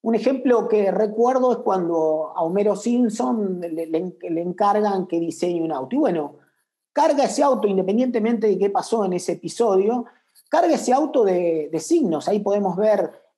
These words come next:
eh, en la trompa el Partenón, como si fuese un Rolls Royce con una dama alada y otros elementos como la bocina y experiencias que quería tocar y una manera de conducir, un alerón y un montón de cuestiones. Eh, eso es lo que tienen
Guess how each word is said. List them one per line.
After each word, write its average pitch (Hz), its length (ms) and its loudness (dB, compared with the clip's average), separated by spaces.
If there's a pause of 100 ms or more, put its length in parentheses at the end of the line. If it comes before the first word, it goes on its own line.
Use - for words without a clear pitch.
eh, 156 320 -2
en 165 120 -4
la 160 140 -2
trompa 208 380 0
el 156 120 0
Partenón, 208 760 0
como 165 180 -4
si 156 120 -6
fuese 185 240 -6
un 156 60 -6
Rolls 165 240 -2
Royce 220 380 0
con 156 120 -6
una 165 140 -4
dama 165 220 -4
alada 208 520 2
y 160 260 -2
otros 165 280 -6
elementos 165 440 -4
como 135 200 -8
la 147 120 -6
bocina 208 680 0
y 151 220 -2
experiencias 196 840 -2
que 147 120 -14
quería 156 260 -2
tocar 202 440 0
y 160 120 0
una 165 180 -4
manera 160 280 -4
de 147 140 -6
conducir, 143 640 -4
un 160 120 -4
alerón 180 500 -2
y 160 40 -2
un 156 80 -8
montón 147 280 -12
de 135 120 -12
cuestiones. 117 580 -20 (1160)
Eh, 185 360 0
eso 254 160 0
es 269 60 4
lo 247 80 4
que 196 80 4
tienen 214 380 2